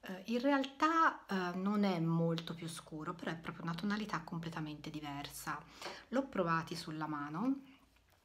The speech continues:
e vi faccio vedere. Allora, questo è il Make Up Forever. Allora, all'applicazione ha una cremosità e una coprenza pazzesca,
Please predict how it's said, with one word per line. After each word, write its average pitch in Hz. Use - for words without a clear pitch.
e 180
vi 165
faccio 147
vedere. 147
Allora, 160
questo 240
è 214
il 170
Make 156
Up 156
Forever. 156
Allora, 165
all'applicazione 240
ha 180
una 175
cremosità 170
e -
una 170
coprenza 160
pazzesca, 160